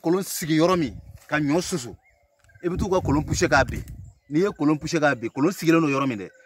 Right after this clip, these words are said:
i b'o yɔrɔ bɔgɔ de cɛ. N'i y'o yɔrɔ bɔgɔ cɛ, i bɛ t'o de ɲagami dabakala ladɔn in na. Ni situlu b'i bolo,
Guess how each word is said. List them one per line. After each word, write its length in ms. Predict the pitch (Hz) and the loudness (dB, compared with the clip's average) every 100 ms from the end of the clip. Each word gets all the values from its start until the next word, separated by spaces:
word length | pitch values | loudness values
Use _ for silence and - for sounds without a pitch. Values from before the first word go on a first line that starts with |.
| _ | _
i 60 | 175 | 0
b'o 140 | 185 | 2
yɔrɔ 140 | 160 151 | 2 2
bɔgɔ 240 | 113 123 | 0 -4
de 60 | 127 | -4
cɛ. 220 | - 90 _ _ _ _ _ _ _ | -8 -16 _ _ _ _ _ _ _
N'i 80 | 139 | 0
y'o 120 | 214 | 4
yɔrɔ 160 | 180 175 139 | 4 2 0
bɔgɔ 180 | 139 143 | -4 -4
cɛ, 180 | 107 - _ _ - | -6 -12 _ _ -4
i 40 | |
bɛ 80 | 170 | -4
t'o 120 | 165 185 | 0 2
de 80 | |
ɲagami 300 | 143 147 160 | 4 4 4
dabakala 340 | 151 120 135 147 | 0 0 2 2
ladɔn 280 | 135 131 117 | 4 0 0
in 40 | |
na. 100 | 92 69 _ _ _ _ _ _ _ _ _ _ _ | -4 -10 _ _ _ _ _ _ _ _ _ _ _
Ni 120 | 139 175 | 0 0
situlu 380 | - 147 151 156 | 2 -2 2 4
b'i 120 | 147 | 6
bolo, 260 | 139 143 | 6 4